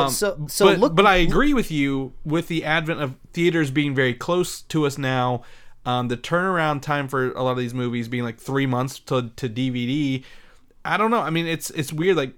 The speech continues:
Speaker 1: any month is, can be a movie month now, and, and it doesn't matter when it is. So I think it's come out of the no more drive-in, no more summer. We can go watch a movie anytime now.
Speaker 2: Yeah. But, but looking at that list, and if you're out there listening and you wanna see this list, all you have to go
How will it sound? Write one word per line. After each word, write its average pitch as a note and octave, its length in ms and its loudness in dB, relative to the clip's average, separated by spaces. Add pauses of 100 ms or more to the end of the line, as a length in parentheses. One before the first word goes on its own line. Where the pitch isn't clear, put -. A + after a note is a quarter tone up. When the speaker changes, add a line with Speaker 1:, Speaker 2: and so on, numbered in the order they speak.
(120)
Speaker 1:
any F#3 220 0
month D#3+ 280 0
is, C3+ 260 -4 (100)
can D#3 140 0
be C#3 100 2
a C#3 60 2
movie C#3 260 2
month A2+ 240 -4
now, A2 320 -10
and, C3+ 140 -4
and C3 280 -8
it C3 120 -6
doesn't C#3+ 260 2
matter B2 400 0 (200)
when B2+ 280 0
it A2+ 120 0
is. - 420 -4
So B2 420 0
I B2+ 80 -2
think D3 160 -2
it's C3+ 140 -4
come C#3 180 -4
out C3 160 2
of B2 80 0
the A#2 180 -4 (360)
no D3+ 160 2
more D#3+ 140 6
drive-in, C#3 520 4
no C3 120 0
more B2 180 0
summer. C3+ 580 0 (380)
We C3+ 100 0
can C3 140 -2
go B2+ 80 2
watch B2 180 2
a C3 40 -4
movie A#2 200 -2
anytime A2+ 380 -6
now. - 240 -14 (300)
Speaker 2:
Yeah. A#2 220 -2 (320)
But, D#3+ 240 6
but F3 140 4
looking B3 320 2
at A3 160 2
that F#3 240 0
list, C3+ 340 2
and C#3 100 0
if C3 120 -4
you're E3 120 2
out D3+ 140 6
there D3+ 100 2
listening C3+ 360 0
and A#2+ 100 -2
you A#2+ 80 -2
wanna A#2+ 140 0
see C3 220 -2
this A#2 260 -2
list, A2+ 280 -2
all B2 100 0
you B2 60 0
have B2 120 -4
to B2+ 80 -4
go A2+ 500 0